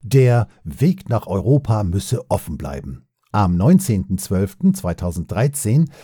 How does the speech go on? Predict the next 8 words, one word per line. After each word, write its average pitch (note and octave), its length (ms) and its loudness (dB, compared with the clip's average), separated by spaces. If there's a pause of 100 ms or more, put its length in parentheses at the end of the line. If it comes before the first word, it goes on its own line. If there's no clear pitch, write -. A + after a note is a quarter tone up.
(140)
verbreitete C#3+ 760 0
Renovabis G#2+ 760 0
den A2 220 0
bedauernden B2 680 2
Bericht G2+ 500 0
ihres G#2 260 -2
ukrainischen F#2+ 720 -4
Korrespondenten. D#2 1120 -6